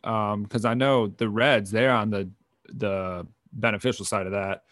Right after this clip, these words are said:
They're playing those bad teams a lot. Uh, N L wild card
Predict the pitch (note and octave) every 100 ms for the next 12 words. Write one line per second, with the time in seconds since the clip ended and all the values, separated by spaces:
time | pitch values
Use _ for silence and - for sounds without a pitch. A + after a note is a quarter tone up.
0 | _ _ - A2+ A#2 A#2 G#2 G2+ G2 F2
1 | G2+ G2 F#2 G2+ F#2+ F#2+ F#2 F#2 G2+ G2
2 | G2 - _ _ _ - G#2 F2+ C3 A#2+
3 | A2+ A2+ A2 G#2 F#2+